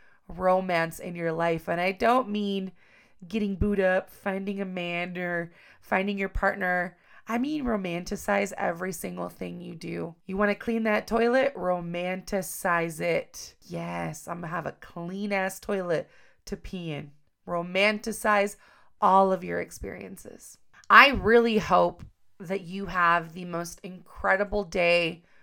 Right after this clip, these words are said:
week, month, quarter, and year. And I say this with so much emotion right now, and I, I know why this is coming in, because I am literally, truly,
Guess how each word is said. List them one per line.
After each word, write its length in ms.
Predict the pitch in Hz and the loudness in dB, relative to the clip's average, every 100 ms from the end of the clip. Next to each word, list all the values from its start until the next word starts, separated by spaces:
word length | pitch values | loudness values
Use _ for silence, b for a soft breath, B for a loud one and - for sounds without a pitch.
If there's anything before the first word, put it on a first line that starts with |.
| b | b
week, 480 | 202 202 220 214 - - | -8 -2 -2 -4 -10 -18
month, 500 | 196 190 190 190 - - b b b b b | -8 0 0 0 -6 -12 b b b b b
quarter, 640 | - 202 196 190 190 190 | 4 4 6 2 0 -2
and 260 | 165 180 165 | -6 -14 -12
year. 500 | 170 202 196 160 160 b b b b - | -4 2 2 2 -4 b b b b -4
And 160 | 202 202 | -2 4
I 460 | 196 196 233 240 - _ _ _ _ - _ _ - | 6 6 4 0 -6 _ _ _ _ -20 _ _ -18
say 400 | - - 220 240 | -4 4 6 6
this 260 | 226 220 | 6 2
with 220 | 196 - - - | -4 -6 -12 -20
so 360 | - - 208 | -12 4 6
much 220 | 226 240 240 | 6 4 2
emotion 500 | 202 180 202 247 190 | 2 0 0 -2 0
right 200 | 175 170 | -2 -2
now, 120 | 175 | -4
and 80 | 170 | -4
I, 160 | - - | -10 -4
I 200 | 185 175 165 | -2 -2 -6
know 340 | 170 185 208 | -2 6 8
why 180 | 208 190 | 10 8
this 200 | 175 - | 6 -4
is 120 | 165 | -12
coming 400 | - - 175 170 | -8 -4 -4 -4
in, 220 | 180 175 | -4 -4
because 480 | 170 170 170 165 160 b b b b b b b | -6 -2 0 0 -4 b b b b b b b
I 160 | 202 214 | 4 4
am 420 | 226 214 202 208 | 4 2 0 0
literally, 540 | 214 214 214 190 196 | 2 2 2 2 0
truly, 760 | 165 - - 208 208 202 185 180 | -4 -6 -2 4 4 4 0 -10